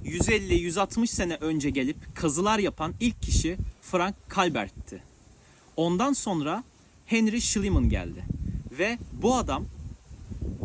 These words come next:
izinler alarak Truva'yı kazmaya başladı. Hedefi şuydu. Homeros'un destanlarını biliyordu, okumuştu.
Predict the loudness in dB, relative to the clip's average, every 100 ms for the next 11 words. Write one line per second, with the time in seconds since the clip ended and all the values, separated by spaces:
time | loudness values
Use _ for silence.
0 | -6 -6 -4 -2 0 0 -2 -2 0 0
1 | -4 -8 -20 -20 -20 -4 2 4 4 2
2 | -2 -6 -4 -2 -2 0 0 0 0 -2
3 | -2 -6 -14 -20 -18 -16 -12 0 4 4
4 | 2 0 2 2 0 -2 -2 -2 0 0
5 | -2 -2 0 2 2 2 0 0 -2 0
6 | 0 2 0 -2 -4 -4 -2 -2 -4 -8
7 | -6 -4 -2 -2 -2 -4